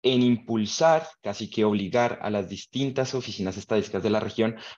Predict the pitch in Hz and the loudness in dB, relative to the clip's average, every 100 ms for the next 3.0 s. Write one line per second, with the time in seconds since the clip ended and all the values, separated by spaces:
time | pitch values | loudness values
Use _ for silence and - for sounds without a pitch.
0 | _ 113 101 107 95 95 95 92 107 98 | _ -2 0 2 2 2 0 0 2 2
1 | 107 104 107 95 92 98 - 113 110 - | 0 -2 -2 -2 -2 -4 0 0 0 -2
2 | 107 113 110 110 110 101 87 - 113 | -2 0 0 0 0 0 -2 -2 -2